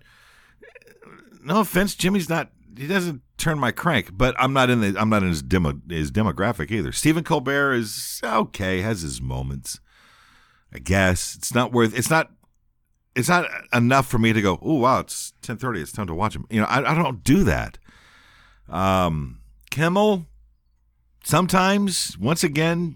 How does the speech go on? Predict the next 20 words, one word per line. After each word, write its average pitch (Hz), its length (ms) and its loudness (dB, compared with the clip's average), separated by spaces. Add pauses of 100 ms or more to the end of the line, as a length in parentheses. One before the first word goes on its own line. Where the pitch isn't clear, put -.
yeah, 175 1040 4
some 165 200 2
of 147 120 0
it 135 60 -4
seems 117 260 0
a 92 60 0
bit 87 160 2
forced. 123 460 0
I 101 100 2
know 131 320 6
he's, 120 320 0
you 90 200 -4
know, 85 100 -2
he's 82 140 -2
doing 104 220 0
what 85 100 0
he's 67 120 -6
doing. 113 460 -2 (680)
And 95 140 -2
it, 104 80 0